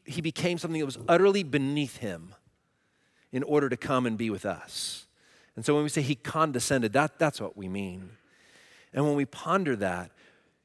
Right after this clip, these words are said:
it brings a deep assurance of God's love, that Jesus, sent by the Father, would leave the eternal presence of the Father and leave his throne in eternal glory, where he's, he was surrounded by worshiping angels for all time,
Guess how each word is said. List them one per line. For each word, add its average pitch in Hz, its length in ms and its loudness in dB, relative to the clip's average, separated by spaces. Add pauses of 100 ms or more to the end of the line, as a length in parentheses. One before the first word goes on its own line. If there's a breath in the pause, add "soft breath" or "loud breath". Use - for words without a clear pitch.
(100)
it 151 340 -4
brings 147 180 2
a 113 80 0
deep 127 360 -2
assurance 120 380 -2
of 98 120 -8
God's 98 280 2
love, 92 360 -10 (800)
that 123 160 2
Jesus, 120 520 0
sent 156 300 2
by 139 140 6
the 123 80 -2
Father, 107 500 -2
would 107 160 -6
leave 135 580 0 (140)
the 113 80 -6
eternal 135 260 -4
presence 110 460 2
of 95 80 -10
the 92 80 -8
Father 98 440 -4
and 110 120 -4
leave 131 200 0
his 110 200 -6
throne 113 400 -2
in 120 100 0
eternal 139 420 -4
glory, 101 360 -2
where 131 140 0
he's, 120 180 -4 (220 loud breath)
he 151 80 -4
was 139 100 0
surrounded 139 300 4
by 127 100 4
worshiping 143 560 2
angels 117 680 -2 (280 soft breath)
for - 180 -4
all 151 220 6
time, 123 400 2